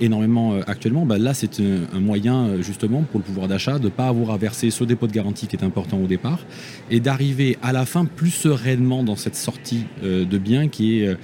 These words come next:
stressante parfois même pour le locataire en se disant, euh, comment ça va se passer, euh, l'état des lieux de sortie. Alors, on essaie de les accompagner généralement pour leur donner, euh, les clés de la manière de ce qu'ils doivent,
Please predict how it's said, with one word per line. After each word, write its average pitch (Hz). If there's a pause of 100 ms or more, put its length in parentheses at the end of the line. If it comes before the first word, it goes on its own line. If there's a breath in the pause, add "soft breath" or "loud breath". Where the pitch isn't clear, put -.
(420 loud breath)
stressante 143
parfois 117
même 110
pour 107
le 104
locataire 110
en 110
se 92
disant, 117
euh, 104
comment 117
ça 113
va 95
se -
passer, 131
euh, 98
l'état 95
des 95
lieux 98
de 92
sortie. 107
Alors, 127
on 104
essaie 117
de 120
les 101
accompagner 139
généralement 101
pour 92
leur 85
donner, 101 (480 loud breath)
euh, 76
les 92
clés 135
de 104
la 92
manière 98
de 95
ce -
qu'ils 95
doivent, 98